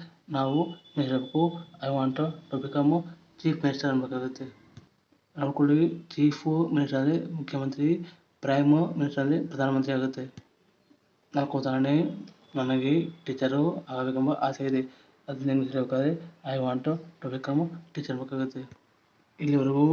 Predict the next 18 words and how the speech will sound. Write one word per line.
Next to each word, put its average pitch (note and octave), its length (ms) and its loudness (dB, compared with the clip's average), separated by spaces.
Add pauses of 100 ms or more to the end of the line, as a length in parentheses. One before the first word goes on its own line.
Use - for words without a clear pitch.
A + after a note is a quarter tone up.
(180)
ತಿಳಿಸಿದ C#3 460 -2 (420)
ನಾಲ್ಕು C#3+ 260 -2
ಉದಾಹರಣೆಗಳು C3+ 440 2 (420)
want C3 300 -2
to D3+ 120 2 (440)
plus C#3 220 -2
to D3 120 -6
ಡಿಕ-, D3 300 -4 (100)
to C#3+ 120 -4
become. C#3 320 2 (440)
want C3 300 -2
to D#3+ 80 0 (380)
plus - 240 -2 (460)
to C#3 140 0
become C#3 380 2 (260)
ಅಂದ್ರೆ D3 260 -2 (580)
ಏನಾದರೂ C#3 400 0 (480)
ಆಗಬೇಕೆಂಬ C3 460 2